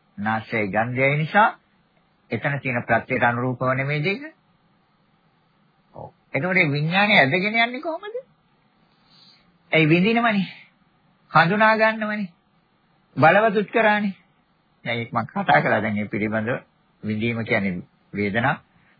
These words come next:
හඳුනා ගැනීම කියන්නේ සංඥා, සංස්කාර ගැන කතා කළා. එතකොට වේදනා, සංඥා, සංස්කාර තුල තමයි මෙයා රැඳිලා ඉන්නේ. එතකොට ඒ කරුණ තුල, ඒ කරුණ තුන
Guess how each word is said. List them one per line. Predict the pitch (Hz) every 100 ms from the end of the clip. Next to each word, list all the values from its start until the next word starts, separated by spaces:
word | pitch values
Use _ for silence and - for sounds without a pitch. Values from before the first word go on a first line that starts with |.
| -
හඳුනා | 104 110 113
ගැනීම | 110 110 110
කියන්නේ | 101 90 85
සංඥා, | - 95 107 135 170 - _ _ _ _ -
සංස්කාර | - 131 127 117 101
ගැන | 98 92
කතා | 101 95 113
කළා. | 117 135 180 - _ _ -
එතකොට | 113 107
වේදනා, | 117 131 127 143 151 151
සංඥා, | 147 - 113 123 123 127 110
සංස්කාර | - 107 120 - 135 117 104
තුල | - 117 117
තමයි | 113 117 113
මෙයා | 107 120 156 _ _ _ _
රැඳිලා | - 107 104 107 87
ඉන්නේ. | 90 87 - - _ _ _ _ _ _ _ _ _ _ _ _ _
එතකොට | 117 127
ඒ | 127 185 -
කරුණ | - 135 139 165 151
තුල, | 160 139 135 - _ _
ඒ | 131
කරුණ | 135 147 143 139 _
තුන | - 135